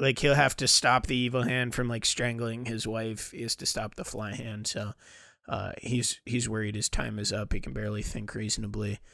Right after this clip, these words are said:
Um, and that's when, uh, he finally takes off the, his cowl and, uh,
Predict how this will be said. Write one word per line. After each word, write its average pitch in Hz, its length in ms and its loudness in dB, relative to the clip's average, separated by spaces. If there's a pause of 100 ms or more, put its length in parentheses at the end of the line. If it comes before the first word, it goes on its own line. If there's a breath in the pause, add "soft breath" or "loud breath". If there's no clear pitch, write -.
(420 soft breath)
Um, 98 460 -4 (840)
and 120 260 0
that's 131 380 4
when, 139 300 6
uh, 135 320 6
he 131 160 6
finally 143 320 8
takes 143 320 6
off 143 300 8
the, 139 680 8
his 131 240 4
cowl 147 520 8
and, 127 380 2
uh, 123 340 2